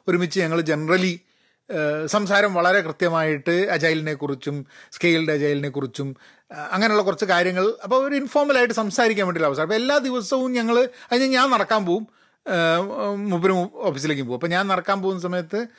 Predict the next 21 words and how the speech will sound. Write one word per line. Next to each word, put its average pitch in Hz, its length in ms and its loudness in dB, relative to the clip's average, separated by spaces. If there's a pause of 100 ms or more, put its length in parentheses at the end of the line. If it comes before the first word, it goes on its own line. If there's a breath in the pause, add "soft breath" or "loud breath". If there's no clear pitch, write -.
(360 soft breath)
ഏഹ്, 190 360 2
എനിക്ക് 208 200 2
അതിനെപ്പറ്റി 196 280 2
ചിന്തിക്കാൻ 160 340 -2
പറ്റും. 156 160 0
I 208 260 0
have 208 220 0
a 214 60 0
conversation 190 600 -2
and 190 140 -2
then 175 160 0
have 165 200 0
a, 175 100 0 (180)
I 170 80 0
have 165 200 0
a 170 80 0
walk 147 360 -2
where 175 220 -2
I 151 140 2
listen 147 320 -4
to 139 140 -4